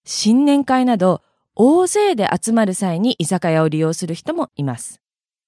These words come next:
千九百七十年代頃までは、居酒屋といえば、男性会社員が仕事帰りに立ち寄る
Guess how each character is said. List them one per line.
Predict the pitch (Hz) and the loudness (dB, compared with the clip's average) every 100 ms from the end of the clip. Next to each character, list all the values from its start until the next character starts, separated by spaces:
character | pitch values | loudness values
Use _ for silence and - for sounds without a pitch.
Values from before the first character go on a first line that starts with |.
| _ _ _ _ _ | _ _ _ _ _
千 | - 349 403 | -6 -4 -2
九 | 262 247 | 0 0
百 | 214 175 | 0 -2
七 | 165 180 254 | -2 0 2
十 | 330 330 | 2 0
年 | 330 330 | 0 2
代 | 330 | 2
頃 | 320 294 | 4 2
ま | 185 | 2
で | 147 | -2
は、 | 147 165 - _ | 0 -2 -4 _
居 | 160 | -6
酒 | 196 226 285 | -2 0 2
屋 | 277 | 2
と | 262 | 2
い | 254 247 | 2 2
え | |
ば、 | 185 - _ _ _ _ - | 2 -2 _ _ _ _ 2
男 | 196 294 | 2 2
性 | - 339 | 0 -2
会 | - 311 320 | 0 0 0
社 | 339 311 | 0 0
員 | 208 156 | 0 0
が | 180 - | 0 -2
仕 | - - 185 | -8 -6 -2
事 | 254 339 | 0 0
帰 | 330 349 302 | 4 4 2
り | 185 | 0
に | |
立 | 160 - | -4 -10
ち | - 240 | -8 -2
寄 | 277 | -2
る | 226 | -2